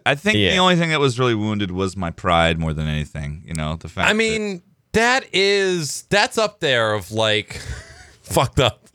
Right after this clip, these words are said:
Speaker 3: Like, that's,
Speaker 2: <laughs> Yeah.
Speaker 3: like, that,
Speaker 1: I
Speaker 3: that's
Speaker 1: was
Speaker 3: fucked
Speaker 1: hammered.
Speaker 3: up. That's fucking up.
Speaker 1: Yeah, uh, I was hammered, and, and, uh, I usually don't get that hammered, but it does happen occasionally, usually
Speaker 3: It,
Speaker 1: not
Speaker 3: yeah,
Speaker 1: on
Speaker 3: yeah.
Speaker 1: purpose,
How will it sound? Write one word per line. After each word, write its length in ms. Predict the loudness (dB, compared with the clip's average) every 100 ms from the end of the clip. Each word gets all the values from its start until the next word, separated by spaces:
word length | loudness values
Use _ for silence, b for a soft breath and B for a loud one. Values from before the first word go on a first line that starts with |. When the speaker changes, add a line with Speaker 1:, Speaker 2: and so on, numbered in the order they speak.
| -6
Speaker 3:
Like, 320 | -2 -2 -2 -2
that's, 320 | 0 0 0 -2 -4
Speaker 2:
<laughs> 260 | -6 -6 0
Yeah. 140 | 2
Speaker 3:
like, 180 | 4 4
that, 220 | 4 2 2
Speaker 1:
I 60 | 0
Speaker 3:
that's 100 | 0
Speaker 1:
was 120 | 0
Speaker 3:
fucked 100 | 0
Speaker 1:
hammered. 240 | 0 0
Speaker 3:
up. 140 | 0 0
That's 200 | -4 -4
fucking 480 | -2 0 0 -2 0
up. 360 | -2 -2 -8 -14 -12 B B B _ _ _
Speaker 1:
Yeah, 260 | -2 0 2 0 -4
uh, 40 | 0
I 240 | 2 4
was 160 | 2 2
hammered, 400 | 2 2 2 0
and, 340 | 0 -2 -4
and, 340 | -4 -4 -2
uh, 300 | 0 2 0 0
I 100 | 0
usually 420 | 2 2 2 2
don't 180 | 2 2
get 220 | -2 0
that 160 | 0
hammered, 440 | 2 0 0 -2 0
but 120 | 0
it 160 | 0 2
does 260 | 2 2
happen 420 | 2 0 2 0
occasionally, 640 | -4 -2 0 0 -2 -6 -4
usually 400 | -2 0 0 0
Speaker 3:
It, 20 |
Speaker 1:
not 80 | -2
Speaker 3:
yeah, 60 | -2
Speaker 1:
on 60 | -2
Speaker 3:
yeah. 60 |
Speaker 1:
purpose, 540 | -4 -6 -8 -10 -10